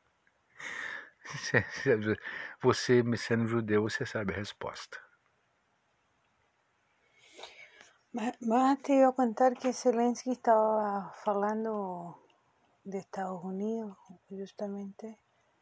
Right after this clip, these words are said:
Speaker 2: que tenía aquí la noticia. Dice, "Zelensky celebra que Estados Unidos no tenga que luchar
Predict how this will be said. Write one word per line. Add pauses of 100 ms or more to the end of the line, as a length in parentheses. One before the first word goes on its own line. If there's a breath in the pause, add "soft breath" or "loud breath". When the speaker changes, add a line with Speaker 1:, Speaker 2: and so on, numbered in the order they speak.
(460)
Speaker 2:
que
tenía
aquí
la
noticia.
Dice,
"Zelensky
celebra
que
Estados
Unidos (100)
no
tenga
que
luchar